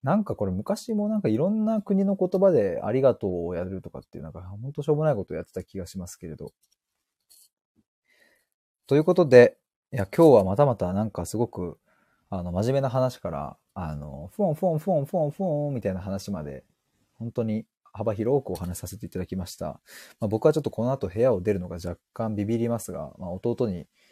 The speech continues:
なんて言われるのかなと思いながら、ちょっと部屋を出たいと思います。ということで、最後まで聞いてくださり、ありがとうございました。また、あ、これ毎日ちょっとこの発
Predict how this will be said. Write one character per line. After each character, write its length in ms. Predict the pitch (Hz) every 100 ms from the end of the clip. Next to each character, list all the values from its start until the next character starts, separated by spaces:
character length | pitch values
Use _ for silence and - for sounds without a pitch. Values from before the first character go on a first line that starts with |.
| _
な 100 | 113
ん 60 | 110
て 80 | 95
言 60 |
わ 60 | 92
れ 80 | 95
る 60 |
の 100 | 90
か 100 | 76
な 140 | 82 85
と 100 | 87
思 120 | 90
い 40 |
な 80 | 85
が 100 | 71
ら、 120 | - -
ち 80 | 90
ょ 20 |
っ 40 |
と 100 | -
部 80 | 95
屋 120 | 85
を 60 | 82
出 80 | 85
た 100 | 85
い 60 |
と 80 | 71
思 100 | 71
い 20 |
ま 140 | 87 92
す。 260 | - - _ _ _ _ _ _ -
と 80 |
い 0 |
う 40 | 147
こ 40 |
と 80 | 117
で、 160 | 113 -
最 180 | - 113
後 80 | 92
ま 80 |
で 80 | 82
聞 160 | - 110
い 20 |
て 80 | -
く 140 | -
だ 80 | -
さ 120 | 110
り、 140 | 95 - - - -
あ 60 |
り 80 | 113
が 60 | 104
と 60 |
う 40 | 92
ご 60 |
ざ 60 | 92
い 40 |
ま 120 | 95 92
し 80 |
た。 120 | - 92
ま 140 | 139
た、 300 | 175 165 - _ _ _ _
あ、 100 | 113
こ 80 | 107
れ 60 | 139
毎 180 | 175 208
日 240 | 120 92
ち 60 | 98
ょ 20 |
っ 20 |
と 80 | -
こ 60 | 104
の 60 |
発 160 | 98